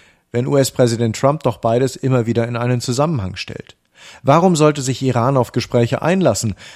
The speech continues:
Der Eindruck entsteht, die Europäer würden den Druck, den sie aus Washington bekommen, nur weitergeben. Deutschland, Frankreich und Großbritannien haben selbst zu diesem Bild beigetragen. Sie hätten nach den Verhandlungen über das Atomprogramm des Iran sofort neue Gespräche über Teherans Rolle in der Region aufnehmen müssen.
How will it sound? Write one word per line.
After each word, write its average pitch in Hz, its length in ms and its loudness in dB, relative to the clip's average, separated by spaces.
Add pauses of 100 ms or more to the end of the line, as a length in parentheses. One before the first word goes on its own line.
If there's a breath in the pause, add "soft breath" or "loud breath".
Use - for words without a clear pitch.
(120 loud breath)
Der - 160 -6
Eindruck 151 380 4
entsteht, 139 400 0
die 127 100 0
Europäer 117 720 2
würden 139 260 2
den 104 220 -2
Druck, 135 380 -2 (120)
den 101 140 -6
sie 98 100 -10
aus 104 220 -6
Washington 120 420 -2
bekommen, 127 380 0
nur 127 160 4
weitergeben. 117 640 4 (400 loud breath)
Deutschland, 151 500 2
Frankreich 135 640 0
und 120 140 0
Großbritannien 127 720 0
haben 117 220 0
selbst 127 380 0
zu 147 100 -2
diesem 117 240 -4
Bild 120 200 -2
beigetragen. 120 680 0 (340 loud breath)
Sie - 160 -8
hätten 107 160 -8
nach 107 140 -6
den 113 160 -6
Verhandlungen 135 640 0
über 107 120 -2
das 98 200 -6
Atomprogramm 127 640 -2
des 120 160 -2
Iran 117 320 0
sofort 147 420 0
neue 156 300 2
Gespräche 113 560 -2
über 110 180 -4
Teherans 117 600 -2
Rolle 123 220 2
in 123 80 -4
der 120 120 -2
Region 135 400 0
aufnehmen 120 540 0
müssen. 120 320 -2